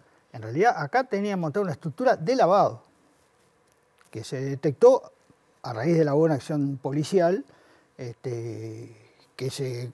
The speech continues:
cometieron un montón de errores, que se escapó plata, que se escaparon propiedades, pero que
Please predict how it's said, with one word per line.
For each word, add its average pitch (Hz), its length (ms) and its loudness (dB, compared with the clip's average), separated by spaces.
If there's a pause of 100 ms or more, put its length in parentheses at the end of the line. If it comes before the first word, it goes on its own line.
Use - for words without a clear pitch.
(140)
cometieron 147 460 4
un 180 40 4
montón 175 300 2
de 185 60 8
errores, 214 340 6
que 151 100 -2
se - 120 -10
escapó 156 320 -4
plata, 214 380 4
que 165 80 -2
se - 100 -8
escaparon 156 420 -2
propiedades, 196 440 2
pero 156 220 -2
que 233 300 0